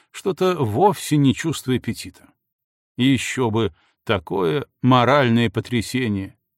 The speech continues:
Пятнадцатый век, всерьёз похоже. И ещё это казнённая колдунья. Колдунья.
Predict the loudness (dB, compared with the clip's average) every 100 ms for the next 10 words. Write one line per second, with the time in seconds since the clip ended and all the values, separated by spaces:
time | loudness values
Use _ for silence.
0 | _ _ _ 0 0 0 -2 -2 -4 -4
1 | -2 0 -2 -2 -4 -10 _ -12 -4 -2
2 | 0 -2 -4 -6 -10 -10 -14 -18 -20 _
3 | _ _ _ _ _ _ -2 0 0 -4
4 | -6 -4 -2 -2 -4 -6 _ _ _ -4
5 | -2 -2 0 2 2 2 -2 0 0 0
6 | -4 -4 -4 -4 -6 -8 _ _ _ _
7 | _ _ _ _ _ -4 -2 -2 -4 -2
8 | -2 -4 -8 -16